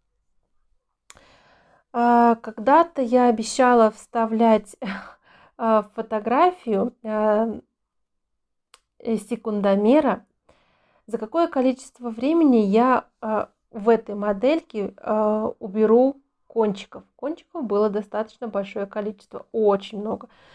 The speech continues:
Вы представляете, кончики были везде, везде. То есть в, в каждом я отсоединяла ниточку, и в каждом я делала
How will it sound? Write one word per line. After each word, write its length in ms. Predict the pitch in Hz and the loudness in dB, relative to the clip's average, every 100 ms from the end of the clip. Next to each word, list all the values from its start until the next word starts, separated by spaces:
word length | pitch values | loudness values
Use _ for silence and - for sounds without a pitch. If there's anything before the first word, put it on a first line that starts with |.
| _ | _
Вы 80 | 208 | -16
представляете, 800 | - - - 208 247 302 302 202 | -16 -14 -10 -2 2 2 0 -6
кончики 480 | 202 220 196 - 196 | -8 -6 -6 -10 -12
были 260 | 196 196 | -6 -4
везде, 760 | 185 190 185 190 202 233 277 269 | -2 -4 -6 -8 -4 0 0 0
везде. 640 | 262 247 226 226 190 180 - _ _ _ _ _ _ - | -2 -4 -6 -2 -2 -2 -8 _ _ _ _ _ _ -10
То 160 | 208 196 | -6 -4
есть 240 | 190 - | -6 -8
в, 280 | 202 202 - | -2 -2 -4
в 100 | - | -6
каждом 560 | 233 226 208 196 196 | 2 2 2 -2 -4
я 320 | 196 202 190 - | -2 0 0 0
отсоединяла 960 | - 196 - 208 208 214 214 190 190 | -6 -8 -8 -6 -2 0 2 4 4
ниточку, 600 | 196 247 320 320 - - | 4 2 0 -6 -10 -14
и 40 | 196 | -14
в 80 | - | -8
каждом 440 | 220 277 254 196 | -4 -4 -6 -8
я 180 | 202 202 | -4 -4
делала 580 | 185 214 233 233 220 | -4 0 2 2 0